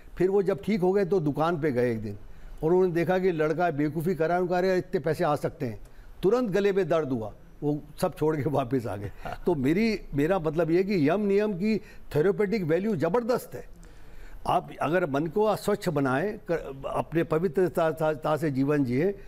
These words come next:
Speaker 1: तो किसी की चीज़ की इच्छा नहीं करें, अपने को जो मिल रहा है वो जो अपने काम, देखिए, नीड, नीड और, अ, अ, requirement, desire, इसकी बहुत फ़र्क है चीज़ें। आपको नीड है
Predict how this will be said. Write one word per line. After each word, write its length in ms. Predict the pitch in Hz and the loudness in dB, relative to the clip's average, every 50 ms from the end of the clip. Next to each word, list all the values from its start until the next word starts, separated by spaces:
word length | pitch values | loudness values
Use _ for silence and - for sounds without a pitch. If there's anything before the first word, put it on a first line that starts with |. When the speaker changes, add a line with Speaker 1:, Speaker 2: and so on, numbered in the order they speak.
| - - - - - - | -16 -16 -16 -16 -8 -2
Speaker 1:
तो 260 | - 190 190 160 147 - | 0 0 2 0 -2 -4
किसी 220 | 180 156 - 202 | -4 -2 -2 0
की 100 | 175 180 | 0 0
चीज़ 240 | 139 - 190 190 - | 0 0 0 0 0
की 100 | - 180 | 0 -2
इच्छा 520 | 165 - - - - - - - 190 190 185 | -2 -2 -4 -10 -12 -10 -6 -2 0 2 2
नहीं 160 | 190 170 135 | 2 2 2
करें, 340 | - 127 123 143 190 208 - - - - - - - | 0 0 0 0 -2 -4 -6 -10 -12 -12 -10 -6 -4
अपने 240 | 151 147 - 160 175 | -4 -2 0 0 2
को 120 | 170 175 165 | 2 2 4
जो 180 | 156 185 185 | 4 2 2
मिल 140 | 170 165 160 | 2 2 2
रहा 140 | 151 175 180 | 2 2 2
है 60 | 185 | 2
वो 160 | 180 180 185 | 2 2 0
जो 260 | 165 147 170 170 160 - - | 2 2 0 0 -2 -2 -4
अपने 280 | 151 - - 190 226 226 | -6 -4 -2 0 0 0
काम, 260 | 196 196 190 170 139 - - - - - | 2 0 0 0 -2 -6 -12 -16 -8 -2
देखिए, 240 | 202 208 165 214 180 | -2 0 2 2 2
नीड, 340 | 135 123 135 175 208 196 143 - - - - 151 | 2 2 2 2 0 0 -2 -8 -16 -10 -4 0
नीड 360 | 135 143 170 220 254 233 208 | 2 4 4 4 4 4 4
और, 160 | 214 214 208 | 2 2 0
अ, 60 | - | -2
अ, 1300 | - - - 156 156 156 151 147 143 - 151 151 147 139 135 - - 156 156 156 156 147 147 147 135 139 147 | -6 -6 -2 2 2 2 2 0 -2 -8 -6 -6 -4 -4 -6 -4 0 2 4 4 4 4 2 2 2 0 0
requirement, 680 | 147 156 - 175 190 190 190 180 160 151 123 98 92 - - - - - - - - - 147 | 0 0 0 2 2 2 2 0 0 -2 -2 -4 -6 -10 -18 -20 -18 -18 -18 -16 -10 -6 -2
desire, 480 | 131 139 151 143 175 175 165 139 127 143 | 0 2 2 4 4 4 2 2 0 -2
इसकी 300 | 165 170 160 165 226 214 | -2 -4 -2 -4 -6 -4
बहुत 260 | 160 156 214 240 - | -2 0 0 0 0
फ़र्क 300 | - 220 226 240 226 185 | 0 0 2 2 2 2
है 80 | 190 | 0
चीज़ें। 360 | 175 131 131 120 107 104 98 - - - - | 0 2 0 -2 -2 -4 -8 -12 -14 -10 -4
आपको 300 | 98 143 170 - - 196 | -2 -2 -2 0 0 2
नीड 280 | 160 143 175 240 254 220 | 2 4 4 4 4 4
है 400 | 180 240 233 - - - - | 2 2 0 0 -4 -16 -20